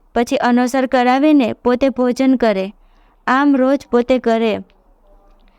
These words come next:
બિરબલની દીકરીને શ્રી પ્રભુના સ્વરૂપનું આવું જ્ઞાન છે. આ વાત એના વગર કોઈ જાણતું નથી.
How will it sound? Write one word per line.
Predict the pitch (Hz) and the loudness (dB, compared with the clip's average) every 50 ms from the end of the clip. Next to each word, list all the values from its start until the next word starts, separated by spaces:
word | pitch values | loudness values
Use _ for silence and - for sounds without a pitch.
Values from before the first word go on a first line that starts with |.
| _ _ _ _ - | _ _ _ _ 0
બિરબલની | 233 240 311 320 320 269 359 370 381 370 | 2 4 4 4 2 2 2 2 2 2
દીકરીને | 359 294 330 311 - 339 330 359 359 349 302 226 208 220 | 4 2 2 2 0 0 0 0 0 0 0 0 -2 -4
શ્રી | 226 - - - 320 | -8 -6 -2 -2 0
પ્રભુના | 311 - 294 285 269 254 302 320 320 330 | 0 2 0 0 0 0 0 0 2 0
સ્વરૂપનું | 311 - - 277 277 285 277 - 294 302 - | 0 0 0 0 0 0 0 0 -2 -2 0
આવું | - 262 262 269 277 247 | -2 -2 -2 -2 -2 -2
જ્ઞાન | 240 254 247 240 240 247 254 247 | 0 0 0 0 0 0 0 -2
છે. | 233 - 220 214 202 196 190 - _ _ _ _ _ _ _ _ _ _ | -2 -4 -4 -6 -6 -6 -8 -12 _ _ _ _ _ _ _ _ _ _
આ | - 226 240 254 269 269 | -4 -2 0 0 0 0
વાત | 277 277 269 240 233 - _ - | 0 0 0 -2 -4 -4 _ -2
એના | 247 254 262 277 269 | 0 2 2 2 2
વગર | 247 262 247 277 269 | 0 0 0 0 0
કોઈ | 269 - 277 269 | 0 0 -2 -2
જાણતું | 247 - 247 240 226 226 220 - 269 247 | -2 -2 -2 -2 -2 -2 -2 -2 0 0
નથી. | 233 226 214 - - 247 226 190 196 202 | 0 0 -2 -4 -4 -4 -4 -4 -6 -10